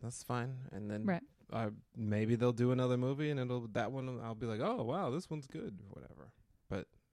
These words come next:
Speaker 1: you know, I'm not. We're not casting agents or, um, high u-, up execs, so it doesn't matter.
Speaker 2: Wait, are there gonna be more Matrix movies? 'Cause they kinda left it like maybe they were gonna have more, but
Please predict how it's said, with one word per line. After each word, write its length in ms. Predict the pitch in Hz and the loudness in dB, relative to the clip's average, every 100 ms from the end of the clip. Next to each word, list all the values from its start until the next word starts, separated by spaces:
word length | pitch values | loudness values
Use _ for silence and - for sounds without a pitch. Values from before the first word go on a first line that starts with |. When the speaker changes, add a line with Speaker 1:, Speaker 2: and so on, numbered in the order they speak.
| _ _ - | _ _ -6
Speaker 1:
you 100 | 107 | -4
know, 160 | 98 - - | -4 -10 -8
I'm 140 | 104 | -2
not. 240 | 113 101 - | 0 -2 -2
We're 120 | 113 | 0
not 240 | 120 110 - - _ _ - | 2 0 -6 -20 _ _ -8
casting 400 | 104 107 117 107 | -4 -4 -2 -2
agents 420 | 101 107 107 - - | -2 -2 -6 -6 -8
or, 460 | 101 101 98 101 - | -4 -2 -2 -4 -8
um, 320 | 110 104 98 135 | -10 -8 -8 -8
high 200 | 120 104 | -6 -4
u-, 220 | 104 107 113 - | -2 -4 -8 -10
up 160 | 113 - | -10 -8
execs, 440 | 107 107 107 - - | -10 -6 -6 -6 -16
so 100 | 95 | -14
it 60 | |
doesn't 260 | 101 104 104 | -12 -8 -8
matter. 260 | 123 104 - - | -8 -10 -12 0
Speaker 2:
Wait, 180 | 320 - | 0 2
are 200 | 233 302 | 4 6
there 160 | 339 370 | 6 8
gonna 200 | 339 339 | 8 6
be 160 | 320 | 6
more 120 | 311 294 | 8 12
Matrix 360 | 233 233 294 254 208 - | 12 12 8 0 -2 6
movies? 420 | 233 214 226 262 - | 12 12 12 8 8
'Cause 180 | 262 | 6
they 120 | 233 247 | 8 8
kinda 280 | 262 381 254 | 8 8 10
left 280 | 240 247 | 10 8
it 220 | 262 - - 208 - - _ _ _ _ - | 4 4 -4 -14 -12 -14 _ _ _ _ -2
like 400 | 190 226 208 - | 4 4 2 2
maybe 460 | 196 196 202 226 226 | 6 8 10 12 12
they 140 | 214 | 12
were 100 | 208 | 12
gonna 220 | 202 214 | 12 12
have 200 | 220 185 | 12 10
more, 400 | 175 190 247 185 | 10 8 8 8
but 260 | 175 175 170 | 6 4 2